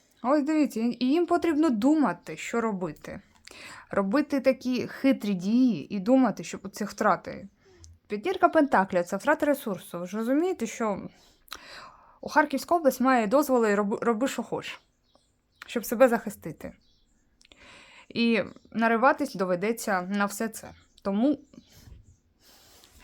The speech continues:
керівництво там починає думати.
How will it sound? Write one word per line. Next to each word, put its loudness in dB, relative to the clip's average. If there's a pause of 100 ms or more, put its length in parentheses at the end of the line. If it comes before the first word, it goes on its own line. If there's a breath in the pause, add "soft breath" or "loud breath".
(220 loud breath)
керівництво 2
там 2
починає -2
думати. -2